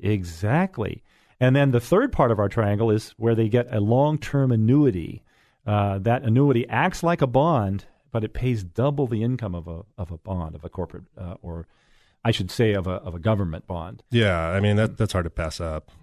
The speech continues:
Speaker 1: Yeah.
Speaker 2: Okay.
Speaker 1: No, and it's secured as well. Um,
Speaker 2: Mm-hmm.
Speaker 1: so ultimately, uh, this is a wonderful plan. People are responding to it very, very positively. Um, and I should throw in a commercial here. If anybody wants to talk to either Mike or I about it,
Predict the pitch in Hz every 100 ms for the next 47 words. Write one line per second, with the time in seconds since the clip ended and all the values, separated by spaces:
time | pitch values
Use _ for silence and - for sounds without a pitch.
0 | - 165 254 254 110 80 - 143 175 123
1 | 110 - 113 139 151 135 120 160 190 87
2 | 90 110 113 110 123 151 - - - _
3 | 175 233 233 180 151 131 135 135 127 123
4 | 127 113 180 180 131 110 104 156 196 180
5 | 135 - 113 113 131 160 123 110 101 104
6 | - 131 139 113 92 90 165 202 120 104
7 | 98 95 _ _ _ _ - 185 214 127
8 | 117 98 85 85 90 113 - - 113 110
9 | 110 113 135 123 131 131 - 127 117 123
10 | 131 127 117 123 147 202 123 113 117 120
11 | 139 131 131 143 135 120 131 - - 151
12 | 208 139 113 - 101 104 92 98 123 165
13 | 117